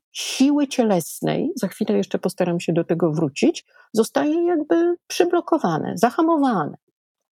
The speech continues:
A zatem prosta postawa, ale nie sztywna postawa. Mocno ustawione na podłodze nogi.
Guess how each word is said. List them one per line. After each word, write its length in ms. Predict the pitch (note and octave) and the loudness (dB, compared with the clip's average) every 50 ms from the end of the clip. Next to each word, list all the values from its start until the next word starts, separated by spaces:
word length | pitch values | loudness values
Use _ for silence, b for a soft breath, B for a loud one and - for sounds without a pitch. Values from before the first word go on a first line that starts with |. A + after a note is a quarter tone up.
| _ _ - | _ _ 2
A 100 | C4 C#4 | 2 4
zatem 480 | A#3+ C#4 - - - - - - E3+ - _ _ _ _ _ _ _ _ _ _ _ _ _ _ | 4 2 0 0 -4 -12 -12 -12 -12 -16 _ _ _ _ _ _ _ _ _ _ _ _ _ _
prosta 380 | - - G3 G#3 - - G4+ G4 | 2 2 4 4 2 0 0 0
postawa, 680 | - E4+ C#4+ - - - F3+ D#3 D#3 E3 D#3+ - A#3+ C4+ _ _ _ _ _ _ _ _ | 2 0 -2 -2 0 0 0 0 0 -2 -4 -4 -4 -6 _ _ _ _ _ _ _ _
ale 220 | - E3 D3 D3+ | -8 -6 -4 -2
nie 140 | D#3 D#3 F#3 | -2 -2 -4
sztywna 500 | - - - - C4 A3+ F3 F3+ D#3 C#3+ | -4 -4 0 2 2 2 2 0 -4 -6
postawa. 520 | - - C#3+ - - - - - - - - - _ _ _ _ _ _ - | -6 -8 -8 -10 -10 -14 -14 -14 -14 -16 -20 -20 _ _ _ _ _ _ -4
Mocno 580 | D#3+ F3 E3+ F3 F#3 G#3 - - - D4+ F#4 G4 - | -2 0 2 2 2 2 0 -2 -2 -2 0 0 -2
ustawione 600 | C4 - - - C4+ A#3 - G#3+ G#3+ A3 A#3 B3+ | -4 -4 0 0 0 2 2 0 0 0 0 0
na 100 | C4 B3+ | 0 0
podłodze 560 | - - G#3 F3+ G3 F#3 F#3+ F#3+ F3 G3+ G3+ | 2 0 0 2 2 2 2 2 2 0 0
nogi. 560 | G3+ F3+ D3 C#3+ D3 D#3 D3 D3 E3 - D4 | 2 2 0 -2 -4 -4 -4 -2 -2 -2 -2